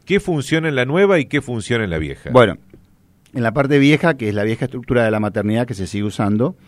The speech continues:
Speaker 2: al que se le han renovado ciertas cosas para seguir funcionando, por ejemplo, ahí es donde se hacen los partos y las cesáreas, ahí funciona todo lo que es internación, ¿sí? Todas las pacientes internadas y los bebés internados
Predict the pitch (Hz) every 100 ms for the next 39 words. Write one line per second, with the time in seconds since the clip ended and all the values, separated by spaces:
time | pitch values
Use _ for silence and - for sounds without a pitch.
0 | - _ _ _ _ 107 113 110 120 -
1 | - 95 - 107 120 127 120 117 117 127
2 | 120 110 - 113 107 104 - 117 110 101
3 | 95 90 92 104 143 113 107 110 104 98
4 | 98 120 104 82 82 - _ - _ _
5 | _ _ 107 143 190 170 160 131 135 131
6 | 131 110 - 127 131 113 101 92 95 107
7 | 85 76 69 - 90 107 98 - 87 76
8 | 80 _ _ _ 120 123 110 98 98 107
9 | 98 98 98 - 147 143 185 - - -
10 | _ _ 82 98 120 - 135 147 131 113
11 | 107 117 113 104 101 101 107 117 127 127
12 | - _ - 113 107 95 98 110 117 117
13 | 107 117 131